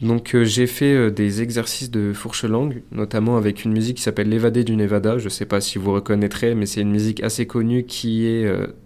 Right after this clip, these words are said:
très compliquée à dire, tout comme les petites phrases, euh, « Je suis passé chez Soch » ou « Les chaussettes de l'archiduchesse ». Je vais pas la faire en entière, mais je pense que vous connaissez tous. Et, euh, j'ai aussi fait un petit jeu où, euh, le, l'élève devait tenir sur une jambe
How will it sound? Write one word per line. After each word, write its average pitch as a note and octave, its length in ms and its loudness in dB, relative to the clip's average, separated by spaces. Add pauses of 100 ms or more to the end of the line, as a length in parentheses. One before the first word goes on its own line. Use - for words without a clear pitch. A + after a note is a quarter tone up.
très A2+ 200 -4
compliquée A2 400 -2
à G#2+ 40 4
dire, A#2 300 -2
tout B2 100 -4
comme A2+ 240 2
les A2 400 0 (460)
petites - 320 -4
phrases, A#2 440 0
euh, « G#2 140 2
Je G2+ 100 -2
suis - 200 -4
passé - 260 -2
chez G#2+ 160 -4
Soch » A2+ 440 0
ou « G#2+ 60 -2
Les G#2 80 0
chaussettes G#2+ 280 -4
de G#2+ 80 0
l'archiduchesse ». G#2+ 840 -2 (380)
Je F#2+ 80 -8
vais G2 100 -4
pas A#2 140 2
la A2 140 4
faire A2 180 2
en G#2+ 140 4
entière, A2 380 2
mais G#2 300 2
je G#2 120 0
pense A2 240 -2
que A2+ 80 0
vous G#2 320 2
connaissez G#2+ 420 0
tous. - 340 -6 (760)
Et, C3 240 6
euh, G2+ 840 4
j'ai G2+ 280 0
aussi B2 440 0
fait A#2+ 380 -2
un G#2 320 0
petit A#2 400 -4
jeu A#2 260 0 (720)
où, B2 260 2
euh, G#2 180 6
le, F#2+ 360 2
l'élève B2 360 2
devait G2 260 2
tenir B2+ 340 -2
sur - 260 -2
une B2+ 180 2
jambe B2 340 2